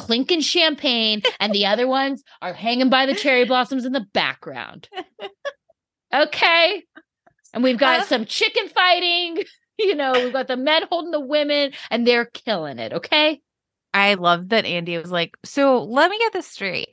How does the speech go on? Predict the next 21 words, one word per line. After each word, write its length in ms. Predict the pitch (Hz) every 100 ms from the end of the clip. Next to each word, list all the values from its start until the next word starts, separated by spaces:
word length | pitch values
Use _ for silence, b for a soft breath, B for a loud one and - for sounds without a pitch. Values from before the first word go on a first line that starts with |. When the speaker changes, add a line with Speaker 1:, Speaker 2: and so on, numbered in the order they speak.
| -
Speaker 2:
Um, 240 | 220 196 - B B B
Chris 500 | - - 349 679 -
made 260 | 339 339 277
you 380 | 214 220 294 349
feel 260 | 349 220
a 60 | 185
certain 400 | - 196 120 180
way. 420 | 170 156 156 156 180 B _
Then 760 | 165 165 254 262 277 269 277 - _ _
when 380 | 202 247 240 208
Wendy 320 | 233 339 427
was 160 | 392 -
feeling 320 | 247 214 196
a 60 | 202
certain 420 | - 175 185 180
way 280 | 175 170 170
about 220 | 170 165
the 120 | 175
drink 360 | 165 254 285 -
throwing, 540 | 202 185 175 165 151 _ -
um, 320 | 180 160